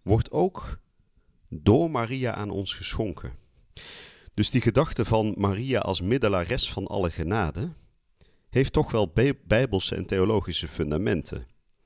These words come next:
Hè, op het moment dat God ervoor kiest zelf, ook al had hij het misschien anders kunnen doen, maar ervoor kiest om langs een vrouw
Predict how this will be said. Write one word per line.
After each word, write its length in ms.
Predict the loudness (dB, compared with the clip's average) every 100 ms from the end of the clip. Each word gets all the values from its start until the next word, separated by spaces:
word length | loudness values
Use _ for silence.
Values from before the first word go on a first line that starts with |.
| _
Hè, 180 | -2 0
op 60 | 2
het 100 | 2
moment 340 | 2 2 0
dat 160 | -4 -2
God 380 | 0 0 -2 -10 -6
ervoor 380 | -4 -4 -8 -6
kiest 380 | -4 -2 -2 -4
zelf, 520 | 0 0 0 -6 -4
ook 140 | -2
al 80 | -2
had 160 | -2 -2
hij 80 |
het 80 | -2
misschien 260 | 0 0 -2
anders 280 | -2 -2 -2
kunnen 240 | 0 0
doen, 280 | 0 -2 -4 -14 -20 -18 -6
maar 140 | -2
ervoor 300 | -2 0 -2 _
kiest 560 | -2 0 -2 -4 -10 -20 _ -20 -20 -20 -2
om 180 | 0 2
langs 420 | 2 2 2 0
een 140 | -2
vrouw 520 | -2 -2 -2 0 -2